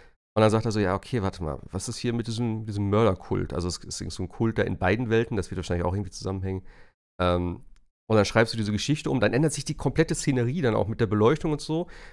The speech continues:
dann ist vielleicht irgendwo eine Tür auf, wo du halt vorher nicht rein konntest. Dann kannst du durch die Tür gehen,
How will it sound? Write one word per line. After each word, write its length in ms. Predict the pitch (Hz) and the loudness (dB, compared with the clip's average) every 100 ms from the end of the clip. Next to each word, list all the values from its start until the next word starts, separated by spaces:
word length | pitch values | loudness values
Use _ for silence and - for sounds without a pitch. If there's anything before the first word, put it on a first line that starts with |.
| - | -2
dann 120 | 117 | 2
ist 80 | 120 | 2
vielleicht 260 | 127 123 - | 2 2 0
irgendwo 240 | 131 135 | 0 0
eine 140 | 127 | -2
Tür 300 | - - 156 | -2 0 2
auf, 300 | 85 85 - - - - - | 2 0 -4 -14 -20 -10 0
wo 60 | |
du 120 | 104 | 4
halt 120 | 104 98 | 4 6
vorher 220 | 120 113 | 4 4
nicht 160 | 117 | 4
rein 180 | 104 113 | 2 2
konntest. 320 | 120 92 85 | 2 -2 -2
Dann 80 | 90 | -4
kannst 180 | 110 110 | -4 -4
du 60 | 107 | -6
durch 100 | - | -10
die 80 | |
Tür 220 | - 120 131 | -6 -2 0
gehen, 240 | 143 151 | 0 0